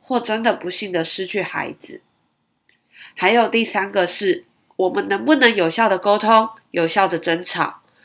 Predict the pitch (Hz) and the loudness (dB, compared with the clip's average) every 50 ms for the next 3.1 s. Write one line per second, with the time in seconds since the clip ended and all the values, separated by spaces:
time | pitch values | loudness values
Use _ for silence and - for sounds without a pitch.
0 | - - - - - 294 370 392 427 415 311 254 220 190 165 - - 185 180 190 | -20 -20 -10 -2 2 2 4 6 6 6 6 6 4 4 0 -2 -2 -2 0 2
1 | 196 202 190 180 - 233 240 233 - 226 214 208 - - 226 220 - - 185 175 | 2 2 2 2 0 -2 -2 -2 0 0 0 0 -2 -4 -6 -6 -6 -8 -10 -10
2 | - 170 151 151 - 165 165 180 165 165 - - - 185 196 190 - - 170 143 | -8 -10 -10 -8 -6 -4 0 0 0 0 0 -4 -6 -6 -6 -4 -4 -2 -2 -2
3 | - - | -2 -6